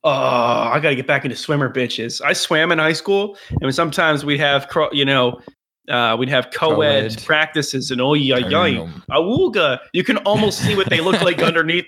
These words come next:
Speaker 1: the, the fucking, the, the, uh, swim caps and, and goggles.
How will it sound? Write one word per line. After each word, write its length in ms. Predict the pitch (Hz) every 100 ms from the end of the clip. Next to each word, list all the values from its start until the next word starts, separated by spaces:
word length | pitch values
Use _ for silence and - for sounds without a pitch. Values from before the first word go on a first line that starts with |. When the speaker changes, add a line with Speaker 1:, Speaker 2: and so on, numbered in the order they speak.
| -
Speaker 1:
the, 240 | 143 127 _
the 120 | 139
fucking, 580 | 113 156 147 143 123 120 -
the, 300 | - 123 120 123
the, 600 | 127 117 - _ _ 127
uh, 280 | 113 113 127 - _ - - -
swim 340 | - - 165 151
caps 420 | - 147 120 -
and, 180 | 120 110
and 140 | 139 117
goggles. 580 | 123 135 135 156 147